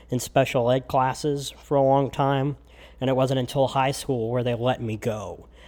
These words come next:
And that's actually when I began to start doing well in school. I was a terrible student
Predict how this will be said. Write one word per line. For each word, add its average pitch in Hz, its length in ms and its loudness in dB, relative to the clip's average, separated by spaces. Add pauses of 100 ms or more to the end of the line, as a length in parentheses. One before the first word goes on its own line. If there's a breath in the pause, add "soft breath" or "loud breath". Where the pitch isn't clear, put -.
(180 loud breath)
And 127 120 0
that's 135 200 0
actually 139 280 0
when 123 160 2
I 127 100 4
began 127 560 0
to 127 100 0
start 135 540 0
doing 127 320 4
well 127 240 4
in 110 100 -4
school. 104 340 -6
I 110 100 -2
was 131 180 -2
a - 40 -20
terrible 135 500 2
student 104 420 -6